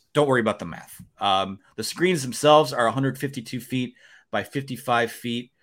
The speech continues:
Uh, there's a hundred thirty-five video cabinets in there, each of them weighing between four hundred and eight hundred pounds. They have run five point five miles of new cable through these boards. Um, when we spoke to them yesterday,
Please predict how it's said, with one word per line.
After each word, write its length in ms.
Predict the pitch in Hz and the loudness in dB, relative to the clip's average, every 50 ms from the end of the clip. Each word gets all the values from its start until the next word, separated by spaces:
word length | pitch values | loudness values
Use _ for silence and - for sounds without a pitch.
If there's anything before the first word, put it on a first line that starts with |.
| _ _ _ _ _ - | _ _ _ _ _ -4
Uh, 160 | 117 110 104 | -4 -4 -2
there's 200 | 101 101 95 95 | -4 -8 -8 -8
a 40 | 78 | -8
hundred 400 | - 139 147 151 151 135 135 135 | -4 -2 0 2 2 0 0 -2
thirty-five 480 | 135 131 131 123 - 131 127 120 107 | -2 -2 -2 0 4 4 4 4 4
video 240 | 104 120 120 113 113 | 2 -2 0 2 0
cabinets 500 | 113 - 120 113 113 107 107 104 - - | 0 0 -2 -2 -2 -2 -2 -6 -6 -8
in 140 | 117 101 104 | -8 -6 -4
there, 380 | 104 107 110 107 104 104 - - | -4 -2 0 0 -2 -2 -6 -10
each 200 | 120 113 110 - | -10 -10 -8 -10
of 100 | 113 101 | -8 -8
them 140 | 110 104 104 | -6 -6 -6
weighing 340 | 107 107 107 104 104 101 92 | -6 -4 -4 -6 -6 -8 -12
between 300 | - - - 113 107 104 | -16 -12 -8 -8 -8 -8
four 320 | - - 110 110 110 107 | -8 -6 -4 -4 -4 -4
hundred 300 | 107 107 104 104 101 90 | -6 -6 -6 -8 -8 -10
and 100 | 90 76 - | -12 -14 -12
eight 160 | 101 107 - | -12 -12 -10
hundred 240 | 104 107 101 92 _ | -12 -12 -12 -12 _
pounds. 520 | - 143 139 135 135 131 127 123 - - - - _ - - - - | -2 0 2 2 2 2 0 -4 -8 -14 -16 -20 _ -20 -20 -12 -4
They 80 | 110 107 | -4 -4
have 140 | 95 - | -4 -2
run 280 | 101 101 101 95 90 85 _ | -6 -6 -6 -6 -10 -12 _
five 420 | - - - 135 131 131 131 135 | -14 -2 4 6 6 6 6 2
point 220 | - 127 113 107 - | -4 -8 -8 -8 -2
five 280 | - 117 110 104 95 | 0 0 0 0 0
miles 400 | 104 101 104 101 98 101 95 - | -2 -2 -2 -2 -2 -4 -8 -12
of 160 | 85 - _ | -18 -20 _
new 120 | 87 82 - | -20 -20 -20
cable 540 | - - - 175 185 180 170 170 170 165 - | -16 -6 0 0 0 2 2 0 -2 -2 -4
through 260 | - - 143 143 135 | -8 -6 -6 -4 -2
these 180 | 131 135 131 | -2 -4 -4
boards. 540 | 131 127 127 131 127 127 123 117 110 - - _ _ _ _ _ _ _ _ - | -6 -4 -2 0 0 0 0 -4 -8 -14 -18 _ _ _ _ _ _ _ _ -16
Um, 360 | 82 82 85 87 85 - - _ _ _ _ - - _ _ - _ | -14 -12 -10 -12 -12 -14 -18 _ _ _ _ -20 -20 _ _ -20 _
when 220 | 113 120 117 117 | -6 -4 -4 -2
we 120 | 113 117 107 | -2 -4 -6
spoke 380 | - - - - 135 131 131 - | -6 -6 2 2 2 2 2 -4
to 80 | 117 | -6
them 180 | 110 98 98 104 | -6 -6 -4 -4
yesterday, 720 | 120 127 131 - - 123 113 120 117 120 117 110 107 - | -4 -4 -4 -6 -8 -4 0 0 2 2 0 -2 -6 -10